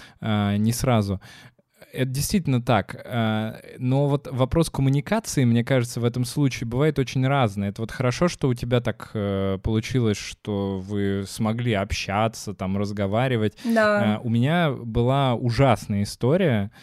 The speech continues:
Speaker 1: Э, в общем, я работал э, делал капельницы.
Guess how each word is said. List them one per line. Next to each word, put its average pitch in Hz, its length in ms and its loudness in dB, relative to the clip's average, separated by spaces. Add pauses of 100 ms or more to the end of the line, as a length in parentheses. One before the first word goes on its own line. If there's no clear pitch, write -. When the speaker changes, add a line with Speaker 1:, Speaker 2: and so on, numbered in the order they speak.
(460)
Speaker 1:
Э, 110 200 -10
в 107 120 -4
общем, 107 300 -2
я 110 240 -2
работал 131 640 -2 (1300)
э, 101 380 -2
делал 135 240 2
капельницы. 104 760 -2